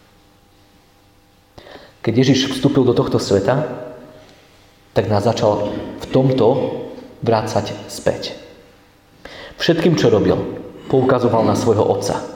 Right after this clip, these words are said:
Celým svojim životom, každým činom túžil osláviť Otca.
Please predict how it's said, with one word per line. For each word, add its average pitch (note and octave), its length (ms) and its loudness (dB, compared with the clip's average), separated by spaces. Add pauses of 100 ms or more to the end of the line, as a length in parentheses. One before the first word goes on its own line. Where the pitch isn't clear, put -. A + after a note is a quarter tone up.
(420)
Celým D#3+ 320 4
svojim B2 240 4
životom, B2 420 4
každým B2 460 2
činom C#3 640 2
túžil C3+ 320 6
osláviť C3+ 800 2
Otca. G2+ 400 -2